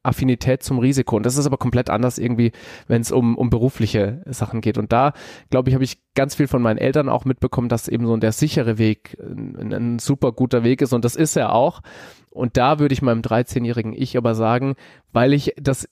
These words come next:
einfach jetzt in den vergangenen Jahren gemerkt hab, dass ich einen Hang zu kreativen Sachen hab, die eben, die eben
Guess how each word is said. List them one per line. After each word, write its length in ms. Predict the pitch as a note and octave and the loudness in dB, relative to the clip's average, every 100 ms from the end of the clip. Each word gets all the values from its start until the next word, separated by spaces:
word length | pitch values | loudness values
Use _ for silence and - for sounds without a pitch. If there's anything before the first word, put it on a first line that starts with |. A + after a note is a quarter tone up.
| - | -2
einfach 260 | B2+ C3 | 0 2
jetzt 300 | C3 C3+ - | 2 0 -2
in 80 | C#3 | 0
den 120 | C3 | 0
vergangenen 460 | - B2 A#2 B2+ A2+ | 0 0 0 2 2
Jahren 300 | A2+ C3+ B2 | 2 2 0
gemerkt 320 | G#2+ A2+ - | 0 0 0
hab, 100 | B2 | -2
dass 180 | A#2+ - | -2 -4
ich 140 | B2 | -2
einen 300 | B2+ A#2 A#2+ | 0 0 -2
Hang 240 | B2 C#3 C3 | 0 0 0
zu 160 | - | -4
kreativen 680 | - - A#2 - - C3 B2 | -2 0 0 0 0 0 0
Sachen 320 | A2 - A2+ | 0 -2 -2
hab, 200 | A2+ - | -2 0
die 180 | A2+ - | 0 2
eben, 480 | A#2 A#2 A2+ - - - _ | 2 2 0 -6 -18 -20 _
die 680 | - - C2+ C3 B2 B2+ C3+ | -18 -12 -12 -12 -6 -2 2
eben 360 | C#3+ C#3+ C3 | 2 0 -2